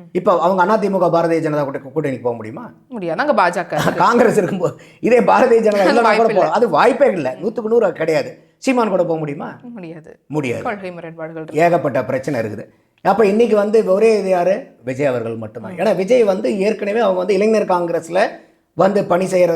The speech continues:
Speaker 1: அளவுக்குலாம், இளைஞர் காங்கிரஸை லீட் பண்ற அளவுக்குலாம் வந்து காங்கிரஸுக்கும் விஜய், அந்த விஜய் அந்த டைம்லயே பேசினாங்கிறலாம் ஒரு பேச்சு இருக்கு.
Speaker 2: ம், ம்.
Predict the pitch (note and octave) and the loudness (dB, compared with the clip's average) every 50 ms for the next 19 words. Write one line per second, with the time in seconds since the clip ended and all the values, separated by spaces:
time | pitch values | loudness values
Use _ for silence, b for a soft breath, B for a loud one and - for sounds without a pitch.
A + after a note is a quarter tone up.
0 | E3 D#3 D#3+ F3 F3+ E3+ D#3+ F3+ G3+ G3 F3+ F3+ F3+ F3+ F#3 E3+ D3+ D#3+ D#3+ D#3 | 0 2 2 2 2 0 0 -2 0 0 0 0 -2 -2 -2 -2 -2 -2 -2 -2
1 | D#3 D#3+ D3 - D3+ D3+ E3+ F#3+ E3+ F3+ F3 E3 D3+ D3+ D3+ D3+ D3+ C#3+ B2+ D3 | -2 -2 -2 -2 -2 -2 -4 -2 -2 -2 -2 -2 -2 -2 -2 -2 -2 -2 -2 -2
2 | F3 G3+ F#3 E3+ E3+ E3+ F3 - D#3+ D#3 E3 D#3+ D#3+ D#3 D3 - - F3 E3+ D3+ | -2 -2 -2 -2 -2 -2 -2 0 0 -2 -2 -2 -2 -4 -4 -4 -4 -4 -2 -2
3 | D3 C#3+ D#3+ D#3 D3+ D3 C#3+ C#3 C#3+ C#3 C#3 C3+ D3 C#3+ E3 E3 D3+ C#3+ C#3+ D#3+ | -2 0 0 0 2 0 0 -2 -4 -4 -4 -4 -2 0 2 2 2 2 0 -2
4 | D#3 C#3 - D3+ D3+ D#3 D#3 F3 F3 - E3 F3 E3 E3+ E3+ D#3+ D3+ D3 C#3 C#3+ | -4 -4 -4 -4 -2 0 0 0 0 0 -2 -2 -2 -4 -6 -4 -4 -4 -4 -2
5 | D3 F#3 G#3+ G3 E3+ C3+ - E3+ F#3+ G3 F#3+ F#3 E3 D#3 C#3+ D#3 F3+ G#3 G3+ F#3 | 0 2 2 2 2 0 0 -4 -4 -4 -4 -4 -4 -4 -6 -10 -12 -14 -16 -16
6 | F#3 G3 F#3+ F3+ | -16 -18 -20 -20